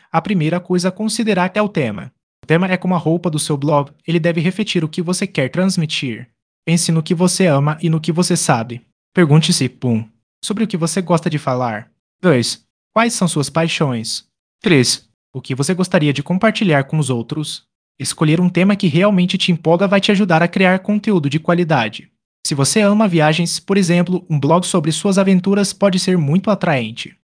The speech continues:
A importância das imagens e cores. As imagens e as cores que você escolhe para o seu blog têm um grande impacto.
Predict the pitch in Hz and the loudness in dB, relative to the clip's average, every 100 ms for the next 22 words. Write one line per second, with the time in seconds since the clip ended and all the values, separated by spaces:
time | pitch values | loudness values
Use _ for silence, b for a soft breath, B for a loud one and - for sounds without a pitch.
0 | _ 131 139 214 190 190 196 180 170 185 | _ -4 -2 0 0 0 0 0 0 0
1 | 160 147 151 175 - 196 190 185 190 190 | 0 0 0 -4 -4 -6 -2 0 0 0
2 | 180 147 147 165 - - 226 233 - 185 | 0 0 0 -2 -4 -4 -2 -2 -2 -2
3 | 175 - 170 165 226 - 156 151 156 160 | -2 -4 -4 -2 -4 -2 0 0 0 -4
4 | 156 175 156 175 185 214 202 156 180 190 | -2 -2 0 0 0 0 0 2 4 4
5 | 185 175 127 - - - | 0 0 -4 -6 -16 -20